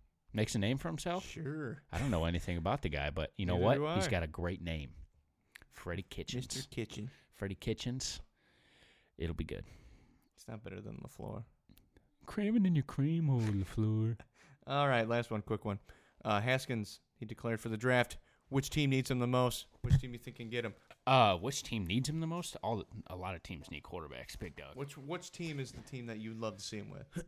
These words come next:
Speaker 1: <clears throat>
Speaker 2: You gotta say it. You gotta,
Speaker 1: Uh,
Speaker 2: we're
Speaker 1: the
Speaker 2: on the same
Speaker 1: Giants.
Speaker 2: page here. Giants.
Speaker 1: Yeah.
Speaker 2: That's what I was gonna say,
Speaker 1: I don't know
Speaker 2: too.
Speaker 1: if he's the best quarterback, though.
Speaker 2: He's not, but he'll be. He could go with one.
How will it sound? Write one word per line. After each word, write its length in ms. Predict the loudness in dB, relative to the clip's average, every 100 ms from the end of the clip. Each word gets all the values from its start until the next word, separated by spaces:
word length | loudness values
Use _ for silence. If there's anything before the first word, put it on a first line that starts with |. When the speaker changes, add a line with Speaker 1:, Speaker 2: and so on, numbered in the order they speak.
| 2
Speaker 1:
<clears throat> 240 | 6 6 2 -4 -10
Speaker 2:
You 60 |
gotta 140 | -10 -8
say 200 | -8 -8
it. 100 | -6
You 60 | -2
gotta, 120 | 0
Speaker 1:
Uh, 180 | 2 2
Speaker 2:
we're 60 | 2
Speaker 1:
the 60 |
Speaker 2:
on 40 | 2
the 60 |
same 80 | 2
Speaker 1:
Giants. 200 | 2 2 2
Speaker 2:
page 120 | 2
here. 160 | 2 6
Giants. 720 | 12 12 12 10 6 2 0
Speaker 1:
Yeah. 160 | 0 -4 -8 -20 _ _ _ -12
Speaker 2:
That's 160 | -8
what 140 | -6 -6
I 60 |
was 120 | -8 -8
gonna 140 | -6
say, 100 | 4
Speaker 1:
I 20 | 8
don't 120 | 10
know 80 | 8
Speaker 2:
too. 60 |
Speaker 1:
if 80 | 8
he's 200 | 4 4
the 80 | 2
best 240 | 2 0
quarterback, 440 | 0 0 0 -4 -8
though. 200 | -10 -10 -14 -18 -20 -16 -6
Speaker 2:
He's 220 | -4 0
not, 240 | 2 2
but 80 | 2
he'll 120 | 0
be. 340 | 2 -2 -4 -10
He 200 | -8 -4
could 200 | -2 0
go 140 | 0
with 120 | 0 -4
one. 440 | -2 -2 -4 -8